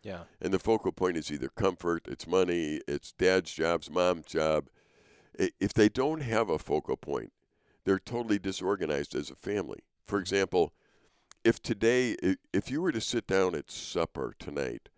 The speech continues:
Speaker 2: and just ask your kids, now, the trouble is the oldest one will answer and the others will answer just like him.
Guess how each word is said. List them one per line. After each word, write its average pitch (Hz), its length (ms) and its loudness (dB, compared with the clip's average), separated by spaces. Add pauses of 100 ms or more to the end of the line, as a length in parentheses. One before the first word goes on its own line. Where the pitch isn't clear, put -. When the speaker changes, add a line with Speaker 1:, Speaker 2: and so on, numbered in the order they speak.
(440)
Speaker 2:
and 101 120 2
just 117 260 -4 (120)
ask 104 420 0
your 92 300 0 (200)
kids, - 680 -2 (420)
now, 90 300 0
the 98 120 2
trouble 101 420 2
is 85 160 2
the 87 220 -2
oldest 101 400 0
one 90 160 0
will 82 100 2
answer 82 300 -2
and 73 80 -8
the 73 80 -2
others 76 280 -2
will 76 100 -2
answer 73 260 -4
just 67 240 -12
like 71 220 -2
him. 57 120 -4